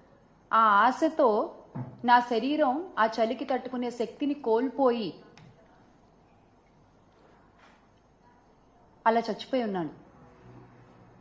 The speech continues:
అప్పుడు ఆ పెద్ద మనిషికి అర్థమైంది,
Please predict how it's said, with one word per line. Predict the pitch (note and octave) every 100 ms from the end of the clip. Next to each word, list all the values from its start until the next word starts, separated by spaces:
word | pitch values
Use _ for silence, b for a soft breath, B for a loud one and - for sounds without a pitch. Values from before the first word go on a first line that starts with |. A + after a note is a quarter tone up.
| - - _ -
అప్పుడు | A3 G#3+ D#4 D#4 B3 F#4+ B3 - - _ _ _ _ _ _ _ _ _ G#3+
ఆ |
పెద్ద | A3 G3+ A3+
మనిషికి | C4+ -
అర్థమైంది, | F#3 G#3+ A3 E3